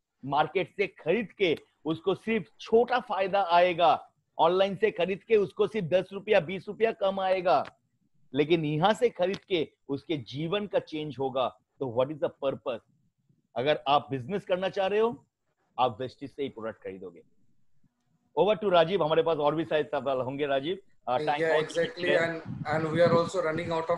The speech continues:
Speaker 2: time। मैं
Speaker 1: या, जी।
Speaker 2: अजीत को फटाफट एक line पे इसको answer देने के लिए बोलूंगा, because I think ये sufficient होगा इसके लिए। Uh, और उसके बाद थोड़ा सा एक डिस्कसिव, uh, क्वेश्चन है जो मैं आपको बाद में पूछता हूँ। Uh, संजीत,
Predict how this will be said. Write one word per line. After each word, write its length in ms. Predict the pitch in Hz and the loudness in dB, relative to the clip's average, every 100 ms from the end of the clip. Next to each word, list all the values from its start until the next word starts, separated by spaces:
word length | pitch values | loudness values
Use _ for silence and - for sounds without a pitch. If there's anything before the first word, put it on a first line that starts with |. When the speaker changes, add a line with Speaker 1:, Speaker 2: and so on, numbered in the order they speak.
| - | -2
Speaker 2:
time। 260 | 156 185 175 | -4 -4 0
मैं 60 | |
Speaker 1:
या, 160 | 147 127 | 2 2
जी। 180 | - 107 | 0 -8
Speaker 2:
अजीत 580 | - - _ - 233 233 | -10 -20 _ -8 -8 -4
को 200 | 220 - | -4 0
फटाफट 540 | 190 196 196 214 - | 2 2 2 0 0
एक 200 | 190 196 | 0 0
line 300 | 196 196 190 | 0 0 0
पे 80 | 208 | 0
इसको 360 | 202 - - | 0 -4 -4
answer 340 | 202 170 190 185 | 0 0 0 -2
देने 200 | 180 185 | -2 0
के 120 | 185 | 0
लिए 120 | - | -2
बोलूंगा, 420 | 147 139 165 185 | -4 -6 -4 -4
because 340 | - - 165 165 - _ _ _ 131 | -4 -4 -2 -4 -8 _ _ _ -4
I 80 | 156 | -2
think 300 | 175 208 208 208 | -2 -2 -4 -2
ये 180 | 214 214 | 0 0
sufficient 560 | - 180 180 202 190 | -4 -6 -6 -4 -4
होगा 280 | 151 139 156 | -4 -4 -4
इसके 280 | 156 - 160 | -4 -8 -12
लिए। 180 | 160 - _ _ - - | -14 -16 _ _ -20 -12
Uh, 420 | 127 135 151 151 151 - - | -8 -2 0 2 0 -4 -4
और 120 | 170 | -2
उसके 220 | 175 - 196 | -2 -2 0
बाद 260 | 196 196 196 | 0 0 -2
थोड़ा 140 | 196 | -4
सा 140 | 196 | -2
एक 100 | 202 | -4
डिस्कसिव, 500 | 208 175 - 185 208 | -2 -4 -4 -4 -4
uh, 80 | 202 170 | -6 -2
क्वेश्चन 720 | 160 165 - - 147 - 175 | -2 -2 -6 -20 -10 -4 -4
है 80 | 170 | -4
जो 140 | 170 | -4
मैं 120 | 165 | -2
आपको 500 | 156 156 170 - 147 135 | -2 -4 -10 -10 -10 0
बाद 240 | 143 147 147 | 2 2 -6
में 80 | |
पूछता 320 | 135 127 - - | -12 -12 -4 -2
हूँ। 120 | - - - - - - | -2 -4 -2 -2 -2 -4
Uh, 340 | - 156 165 | -4 -2 -2
संजीत, 460 | 160 196 196 247 | -2 0 0 -2